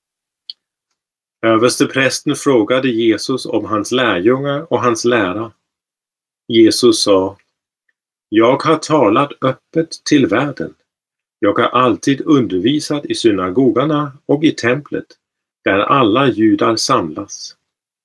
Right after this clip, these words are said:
Jag har inte sagt något i hemlighet. Varför frågar du mig? Fråga dem som har hört mig vad jag har förkunnat för dem.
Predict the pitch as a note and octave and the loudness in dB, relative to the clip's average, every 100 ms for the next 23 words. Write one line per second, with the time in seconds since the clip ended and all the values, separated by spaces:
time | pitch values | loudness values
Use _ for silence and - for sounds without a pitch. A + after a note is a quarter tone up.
0 | _ _ _ _ F#2+ G#2+ C3 D#3 C#3 A#2+ | _ _ _ _ 0 0 0 2 0 2
1 | A2 - D#3 - - A2+ A#2 B2+ B2 B2+ | 2 2 -2 -4 0 2 4 2 -2 -2
2 | G#2 A#2 E2+ - - - _ _ _ _ | -2 -2 -4 -8 -10 -10 _ _ _ _
3 | _ _ _ _ _ _ G2+ F#2+ G#2 B2 | _ _ _ _ _ _ -2 0 2 0
4 | - D#3+ D#3+ - G2+ G2+ A#2 A2 G2 C3 | 2 2 2 2 2 2 2 2 0 0
5 | C3+ - - _ _ _ _ _ _ _ | -2 -6 -12 _ _ _ _ _ _ _
6 | _ _ - B2 A#2 G#2 G2 C3 D#3 D#3 | _ _ 2 4 4 2 0 2 0 -2
7 | - C#3+ B2+ C3 - D3 D3+ - G2+ G2 | -4 -2 -2 -2 -2 -2 -2 -2 -2 -2
8 | - G2+ G#2 G#2 G#2+ A2+ - A2 - C3 | -4 -4 0 2 2 -2 -2 -2 0 -2
9 | C#3 B2 - B2 B2+ E2+ D#2+ | 0 -4 0 -2 -2 -6 -14